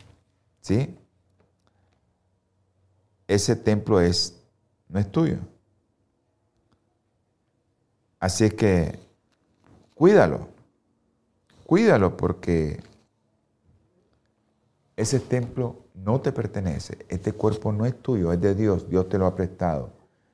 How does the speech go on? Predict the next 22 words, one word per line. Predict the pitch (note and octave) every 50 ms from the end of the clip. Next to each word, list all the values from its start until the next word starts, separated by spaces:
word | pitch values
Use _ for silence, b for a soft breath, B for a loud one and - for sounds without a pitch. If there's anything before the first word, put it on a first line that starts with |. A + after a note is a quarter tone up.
| _ _ _
para | - F#2+ F#2+ F#2
que | F#2+ F#2 F2+
hagas | F2 F#2+ G#2 G#2+ G#2+ - - - - - _ _ _ _ _ _
buena | - F2+ A2+ C#3+ E3+ F3 - -
obra | - F2+ F2 D#2+ D2 C#2+ E2 D#2+ - - _ _ _ _ _ _
delante | - F#2 F2+ F2+ F2+ F2+ F2+ G#2
de | G#2 G2 F#2
tus | G2 - A2 G#2 -
ojos, | - F2 - G#2+ - -
de | F#2+ F#2+
sus | G2 A#2 G#2+ - -
ojos. | - - G#2 -
Vamos | - - - B2 A2
a | G2
orar. | E2+ D#2 - - - - _ _ _ _ _ _ _ _ _ _ _ _ _ _ _ _ _ _ _ _ -
Dios | - - - C3 B2+ -
Todopoderoso, | - G2 F#2 F#2 F2 F2+ - D#2+ D#2+ D#2+ F2 F#2 G2+ G#2 - - A2+ A2+
infinitas | A2+ G#2+ G2+ - A#2+ C3+ C#3 C3+ - A2+
gracias, | F2 F2+ E2 F2 F2 - - - -
Señor, | - E2 D#2+ D#2 D#2 D2+
le | E2+ D#2
damos. | D2 C2+ B1+ - - - G2+ F2+